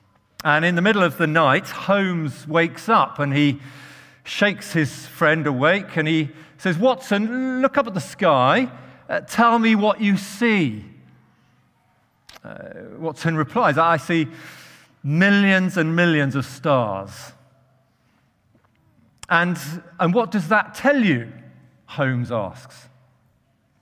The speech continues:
Well, Watson thinks that Sherlock Holmes is testing him. Uh, so he thinks for a minute and he replies, "Uh, astronomically, there are millions of galaxies and potentially billions of planets.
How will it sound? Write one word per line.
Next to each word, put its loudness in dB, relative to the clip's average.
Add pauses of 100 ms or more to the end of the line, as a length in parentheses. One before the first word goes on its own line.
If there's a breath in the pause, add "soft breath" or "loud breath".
(340)
Well, 0
Watson -2
thinks -4
that -10
Sherlock -2
Holmes 0
is -4
testing -4
him. -6 (680 soft breath)
Uh, -8
so -4
he 2
thinks 0
for -2
a 2
minute 2
and -4
he 0
replies, 2 (300 loud breath)
"Uh, -2 (260 loud breath)
astronomically, 2 (440 loud breath)
there 2
are 4
millions 4
of -2
galaxies 0
and -4
potentially -4
billions 0
of -10
planets. -10